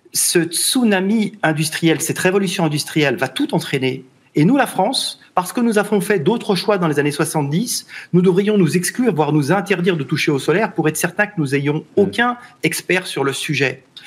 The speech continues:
Speaker 1: Et je vais vous faire une analogie, une analogie complètement stupide. C'est comme si, en mille neuf cents, on avait dit, grâce à Napoléon, on a développé des élevages de francs-comtois et de percherons excellentes. Qu'est-ce qu'on aurait à faire dans l'industrie automobile ?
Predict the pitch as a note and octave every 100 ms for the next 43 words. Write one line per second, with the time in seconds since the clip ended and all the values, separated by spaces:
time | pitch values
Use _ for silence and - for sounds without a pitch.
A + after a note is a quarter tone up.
0 | - - A#2+ F3+ G#3+ G#3+ G#3+ F#3 F3+ E3+
1 | D#3+ F#3 - - - F3 E3+ E3+ F3+ F3
2 | A#3+ - - _ - A3 G#3 G#3 F#3+ -
3 | F3+ E3+ F3 C3 - - - - F3+ G#3
4 | D#4 - A3 G3+ - - D#3 B3+ B3 E3+
5 | - D#3+ E3 - - D#3+ E3+ F3 D#3+ F3
6 | E3 - - _ - A#3+ - G#3+ F#3 F#3
7 | D#3 D3+ D3 D3 - - D#3+ F#3+ F3+ F3
8 | F3+ F3 D#3 D3 - D3 E3+ F3+ F3+ F3
9 | B2+ B2+ E3+ G#3 G#3 F3+ F3 E3+ E3+ -
10 | A#2 A#2+ F#3 - F3 D#3 D3+ D3+ G3 -
11 | F3+ D#3+ A3 B3+ - _ - B3 - G3+
12 | E3+ D#3+ C3+ A3 F#3+ C3+ C3 B2+ G3 E3
13 | B2+ B2 C3+